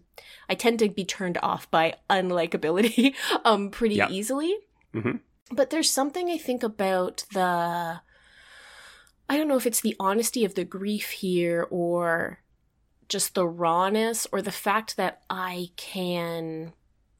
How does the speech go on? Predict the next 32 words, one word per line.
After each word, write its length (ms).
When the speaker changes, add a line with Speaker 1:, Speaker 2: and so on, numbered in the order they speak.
Speaker 1:
like, 160
Lenny's 500
unlikability 800
is 160
<laughs> 140
really 340
legible 560
to 140
me. 160
Like, 160
I 60
feel 320
like 160
Speaker 2:
Mm-hmm. 220
Speaker 1:
I've 60
been 220
Lenny, 520
<laughs> 120
you 240
know? 320
And 120
I 60
wonder 280
if 120
Speaker 2:
Yeah. 40
Speaker 1:
that's 300
why 320
I'm 560
more 300
patient 680
with 360
the 480